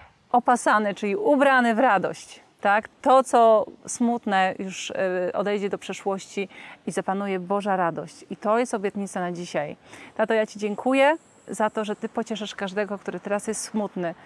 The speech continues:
Przychodzisz, e, dajesz nam taniec zamiast łez.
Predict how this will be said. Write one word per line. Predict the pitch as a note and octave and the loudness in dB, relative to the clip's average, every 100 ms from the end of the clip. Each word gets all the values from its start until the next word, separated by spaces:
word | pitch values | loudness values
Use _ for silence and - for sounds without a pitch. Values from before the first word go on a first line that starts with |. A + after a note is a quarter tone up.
| - - - - | -20 -20 -20 -8
Przychodzisz, | - F#3+ A3+ A#3 A3 A3+ - - | -4 2 2 2 0 -6 -8 -4
e, | - F#3 F3+ F3+ F#3 - - | 0 2 2 2 -2 -8 -4
dajesz | G3+ G#3+ A3+ | 0 0 0
nam | B3 A#3 | -2 -2
taniec | A3+ G3+ F#3 E3 | 2 2 2 -4
zamiast | - F#3+ G3 F#3+ | -6 -4 -4 -4
łez. | G3 D#3+ - - | 0 0 -2 -12